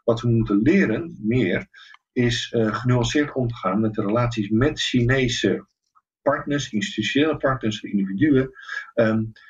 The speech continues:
op een manier die, eh, niet noodzakelijk alleen geïnformeerd wordt door wat de Communistische Partij in Peking allemaal bedisselt. Daar is nog steeds ruimte. En die ruimte blijft er, denk ik, ook wel. Want, eh, dat,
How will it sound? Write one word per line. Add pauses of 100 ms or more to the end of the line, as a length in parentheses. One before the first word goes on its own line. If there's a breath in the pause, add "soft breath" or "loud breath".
(300 soft breath)
op
een
manier
die,
eh,
niet
noodzakelijk
alleen
geïnformeerd
wordt
door
wat
de
Communistische
Partij
in
Peking
allemaal
bedisselt. (340 soft breath)
Daar
is
nog
steeds
ruimte. (340)
En
die
ruimte
blijft
er,
denk
ik,
ook
wel.
Want, (140)
eh,
dat,